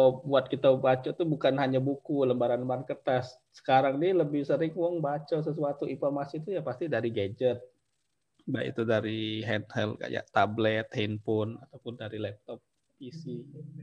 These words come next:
desktop, dan atau dari T V. Jadi kalau menurut aku pribadi, buku ini sekarang apa ya, kadang-kadang cuma jadi ca-, semacam memorabilia, bae, atau kadang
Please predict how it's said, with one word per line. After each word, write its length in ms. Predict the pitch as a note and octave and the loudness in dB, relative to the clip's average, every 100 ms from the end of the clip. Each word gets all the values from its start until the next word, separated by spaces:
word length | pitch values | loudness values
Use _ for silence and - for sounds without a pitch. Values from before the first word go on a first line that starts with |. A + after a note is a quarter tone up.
| - - - - _ | -16 -18 -20 -20 _
desktop, 560 | - - - - A2+ - _ | -14 -14 -12 -8 -8 -10 _
dan 160 | - D#3 | -16 -14
atau 240 | B2 B2+ | -12 -10
dari 160 | C3+ A#2+ | -8 -10
T 140 | B2 A#2+ | -6 -8
V. 320 | - B2 A2+ A#2 _ _ - - - _ - | -4 -2 -2 -6 _ _ -20 -20 -20 _ -10
Jadi 320 | C#3 A3 A3+ _ _ | -4 -4 -4 _ _
kalau 400 | - D#3+ E3+ F3 | 6 8 10 8
menurut 240 | F3 F3 E3+ | 6 4 4
aku 240 | D#3 - G3+ | 0 -2 -4
pribadi, 720 | F#3 E3 D#3 C#3+ F3 G#3 F#3 - F#3 | 2 4 6 6 4 -2 -2 -4 -4
buku 400 | F3+ - E3+ G3 | -4 2 2 2
ini 240 | G#3+ G3 | 0 -4
sekarang 640 | - D3+ D3+ E3+ G3 G#3+ - - - - - _ _ _ _ _ _ - | -8 -6 2 4 4 0 -4 -12 -10 -10 -12 _ _ _ _ _ _ -4
apa 280 | A2+ - C#3+ | -4 0 2
ya, 80 | C#3 - E3 F#3 F#3+ | 4 8 8 6 4
kadang-kadang 480 | F#3 F#3+ G#3 A3 | 6 6 6 4
cuma 240 | A3 G#3 G3 | 4 6 6
jadi 240 | F#3 F#3+ | 6 4
ca-, 240 | F#3+ G3 - | 4 2 0
semacam 560 | F#3 G3 G3 G3 F#3 | -2 0 2 2 2
memorabilia, 880 | F#3 F#3 F#3+ F3+ F3+ F#3 F#3 F#3+ F#3+ | 4 6 6 6 4 4 4 4 4
bae, 320 | F#3 F#3+ F#3+ E3+ | 4 4 2 0
atau 160 | E3+ E3 | -2 0
kadang 320 | E3 E3+ | 0 0